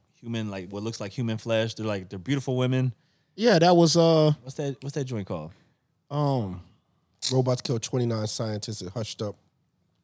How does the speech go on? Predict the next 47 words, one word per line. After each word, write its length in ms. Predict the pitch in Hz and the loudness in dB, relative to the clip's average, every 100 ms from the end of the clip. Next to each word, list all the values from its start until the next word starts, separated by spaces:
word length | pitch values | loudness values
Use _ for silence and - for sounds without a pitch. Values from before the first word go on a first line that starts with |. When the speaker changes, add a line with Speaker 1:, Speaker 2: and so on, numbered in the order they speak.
| _ | _
Speaker 1:
Oh, 100 | 143 | 0
it's 180 | 117 - | 0 2
Speaker 3:
rampage. 220 | - 240 269 | 4 6 6
Speaker 1:
twenty-nine? 340 | 302 359 370 - _ | 6 4 0 -8 _
I 60 | 262 | -10
thought 100 | 151 | -6
it 0 | |
was 100 | 120 | -4
twenty-five. 580 | 156 127 160 117 82 - _ _ _ _ _ _ _ _ _ _ _ _ | -2 0 2 2 -2 -12 _ _ _ _ _ _ _ _ _ _ _ _
Speaker 2:
Yeah, 80 | 98 170 | -12 -8
you 120 | - 175 | -6 -2
close. 340 | 147 185 147 | 4 4 4
You 80 | 156 | 2
was 80 | 160 | 4
right 180 | 160 160 | 4 6
there. 200 | 160 175 _ _ _ | 4 4 _ _ _
Don't 180 | 139 151 | 6 6
fact 240 | 160 147 | 6 4
check 160 | 156 120 | 0 0
me, 160 | 120 | 2
man. 220 | 120 127 147 _ _ _ | 2 2 -2 _ _ _
Speaker 1:
Yeah, 160 | 120 | -6
yeah. 280 | 90 92 87 | -4 -4 -6
I'm 220 | 87 101 117 | -8 -8 -8
just, 240 | 95 - | -10 -8
I'm 120 | 107 | -6
just, 220 | 143 107 | -4 -4
I 80 | - | 0
Speaker 2:
I'm 40 | 120 | 4
Speaker 1:
just 80 | 113 | 4
Speaker 2:
better 180 | 139 | 6
Speaker 1:
reported. 280 | 107 127 - | 6 6 4
Speaker 2:
that 580 | 101 - - - - - | 0 -2 -2 -2 -6 0
way. 60 | 107 92 | 2 2
Yeah, 60 | |
I'm 120 | 80 | 0
just 200 | 104 110 104 | -2 -2 -4
reporting. 460 | 113 135 117 90 - _ _ _ | -2 0 -2 -4 -14 _ _ _
Speaker 1:
That's 160 | 139 180 | 2 4
just 140 | 110 | 4
Speaker 2:
Uh, 20 | 123 | 6
Speaker 1:
nuts, 220 | 160 - | 4 4
though, 160 | 110 | 0
right? 260 | 104 101 80 - _ _ | 2 0 -2 -12 _ _
Speaker 3:
Look, 280 | 107 95 - - | -10 -10 -10 -12
I, 40 | 101 | -8
uh, 960 | 101 92 87 92 95 95 95 82 80 | -6 -6 -8 -6 -6 -6 -8 -10 -12